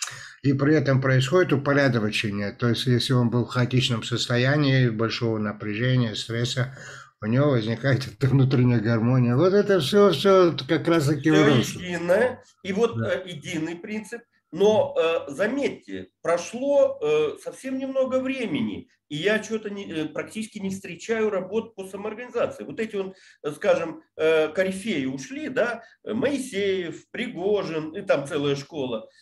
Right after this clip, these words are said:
Speaker 2: э, Пушкин, ну, никого, как бы, кто, и все. Ну, Казначеев немножко касался, да, он, ну, он, э, чуть-чуть своей специфики, но и все, и я чуть что-то не очень вижу. Но зато что мы видим? Вот сегодня как раз,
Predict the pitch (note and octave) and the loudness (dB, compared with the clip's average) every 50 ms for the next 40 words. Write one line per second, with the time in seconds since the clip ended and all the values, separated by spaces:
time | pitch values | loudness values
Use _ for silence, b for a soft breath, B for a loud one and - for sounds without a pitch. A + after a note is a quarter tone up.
0 | B _ _ _ A#2 - - A#3 C4 C4 B3 G#3+ - - G3+ F#3+ F#3+ C#4 F#4+ G#4 | B _ _ _ -14 -10 -4 0 0 2 2 0 -2 -4 -6 -8 -6 -6 -4 -4
1 | G4 F4 D4+ C4+ - D4 C#4 C#4 C4 A#3+ A3+ G#3+ F#3+ F3+ F3+ - F#3+ F#3+ F#3 F3+ | -4 -4 -6 2 2 4 4 6 4 4 4 4 2 0 0 0 0 0 0 -6
2 | - - - - G3+ F3+ F#3+ - - _ _ - C4 - - - - A#3+ E3+ A#2+ | -10 -10 -2 0 0 0 0 -4 -10 _ _ 0 0 0 0 0 0 2 2 2
3 | - - - - _ - - - C#4 A#3+ - A#3+ A#3+ A3+ A3+ - C4+ C4 B3+ A#3 | 2 -2 -6 -12 _ -10 0 2 2 2 4 4 2 2 2 0 -2 0 2 2
4 | G#3+ G#3 G#3 - _ _ E3+ F#3+ G3 G3 G3 F#3 D#3+ - - E3+ D3+ - F3 D#3 | 0 0 -4 -10 _ _ -6 -6 -4 -2 -2 -2 -2 -4 -8 -12 -8 -6 -6 -6
5 | - - E3 D#3 C#3+ C3+ C#3+ D3+ C3+ B2 B2+ G3+ B3+ C4 G#3 D3+ B2+ C3+ F#3 G#3 | -2 0 0 0 0 0 -2 -6 -8 -6 -4 -2 -2 0 0 0 0 0 -2 0
6 | F3+ D#3 C3 C3 C3 b b b _ - A#2+ A#2 - _ - - E3+ D#3 D#3+ D#3 | 0 0 -2 -4 -8 b b b _ -20 -20 -20 -20 _ -20 -16 -14 -12 -12 -14
7 | - - F3+ F#3 A3+ A#3 A3 F#3+ - - - - - - E3 D3 - B2+ - - | -10 -4 -2 -2 0 -2 -2 -6 -6 -14 -20 -20 -18 -16 -16 -14 -14 -14 -12 -10
8 | B2+ B2+ B2+ B2 A2+ B B B B _ - A3+ A3 - - C#4 A#3+ D#3 B2+ B2 | -10 -8 -6 -6 -6 B B B B _ -8 -8 -6 -6 -4 0 0 0 0 0
9 | A#2+ B2+ D#3+ F#3+ F#3+ F#3+ - - - - - G3+ F#3+ F#3+ - G3+ F#3+ G3 G3 F#3+ | -2 0 0 0 -2 -2 -6 -12 -16 -8 -6 -6 -6 -6 -8 -10 -6 -6 -6 -4
10 | G3+ G#3+ G3 F#3 - - - F#3+ F#3+ C3+ A2+ - - G2 - - A#2+ A#2 - - | -2 -2 -2 -2 -4 -8 -12 -10 -8 -8 -8 -8 -6 -6 -4 0 2 2 2 2
11 | - B B B B B B _ F#2+ G2+ C3 - - G#3+ G#3 G3 - B3+ B3 A#3+ | 0 B B B B B B _ -8 -6 -6 -4 -2 -4 -6 -4 -4 -4 -4 -2
12 | A#3 A#3 A3 A3 G#3 C3+ - F#2 F2+ - - b b b b b - B2 C#3+ C#3 | -2 -2 -2 -2 -2 -4 -6 -10 -12 -14 -16 b b b b b -8 -8 -8 -8
13 | - C#3+ C#3+ - F#3+ A#3+ C#4+ D4 C#4+ C4 A3+ - - D#3 C3 - - A2+ G#2 F#2 | -8 -8 -8 -6 -4 -2 -2 -2 0 0 -2 0 0 -2 -4 -4 -4 -2 -2 -2
14 | F#2 - | -2 -2